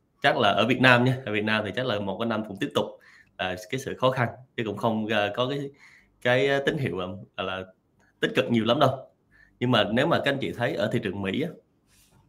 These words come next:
thì năm hai không hai bốn là một cái năm mà đang đón chờ những cái sự khởi sắc.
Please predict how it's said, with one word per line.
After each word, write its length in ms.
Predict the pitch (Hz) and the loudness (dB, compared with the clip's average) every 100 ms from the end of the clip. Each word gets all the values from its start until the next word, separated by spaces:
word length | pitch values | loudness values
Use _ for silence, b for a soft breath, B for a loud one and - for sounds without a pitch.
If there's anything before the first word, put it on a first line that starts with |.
| - | -6
thì 120 | 95 | -2
năm 160 | 110 117 | 2 2
hai 100 | 117 | 0
không 100 | 120 | 0
hai 100 | 113 | 0
bốn 380 | 117 175 165 131 | 0 -2 -6 -4
là 120 | 98 | -4
một 180 | 95 113 | -4 -4
cái 100 | 127 | 0
năm 200 | 113 110 | 0 0
mà 80 | 98 | 0
đang 180 | 104 | -2
đón 180 | 113 127 | -2 -4
chờ 140 | 117 95 | -2 -2
những 160 | 92 | -2
cái 60 | 120 | -4
sự 160 | 101 82 | -4 -4
khởi 120 | 95 | -6
sắc. 160 | - | -4